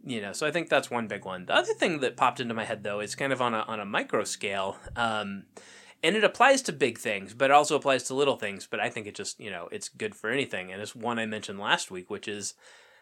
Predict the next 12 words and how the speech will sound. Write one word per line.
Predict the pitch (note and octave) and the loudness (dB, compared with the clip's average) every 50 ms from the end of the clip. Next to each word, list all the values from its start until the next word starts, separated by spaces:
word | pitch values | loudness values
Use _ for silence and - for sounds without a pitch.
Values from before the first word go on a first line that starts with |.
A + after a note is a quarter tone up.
| _ _ - | _ _ 6
uh, | C#3 C#3 C3 B2+ B2+ B2 A#2 A2 A2 | 6 8 8 8 6 6 6 4 2
to | G#2+ - - - | 0 -2 2 4
actually | D3+ D3 - - C#3+ B2+ | 4 4 4 2 -2 -2
com-, | - - - - _ _ _ _ _ - | -4 -8 -12 -14 _ _ _ _ _ -8
commit | - D#3 D#3 E3+ E3+ - | -6 -2 0 0 -2 -2
time | - C#3+ C#3+ C3+ C#3 C#3 C3 | -4 -2 0 0 0 0 -2
to | C3 - G2 | -4 -8 -8
things. | - G2 F#2 E2+ D#2+ F2+ - - - - _ _ - | -6 -8 -8 -8 -10 -14 -14 -16 -16 -16 _ _ -10
Um, | C3 G#2+ G2+ F#2+ F#2 F#2 F#2 F#2+ F#2 G2 - _ _ _ _ _ _ _ _ _ _ _ _ _ _ - | -8 -6 -6 -6 -8 -8 -10 -12 -14 -16 -18 _ _ _ _ _ _ _ _ _ _ _ _ _ _ -4
kind | - A#2+ A2 | -2 -2 -2
of | G#2 A2 | -2 -2
a, | A2 G#2 G#2 G#2 | -2 -4 -4 -6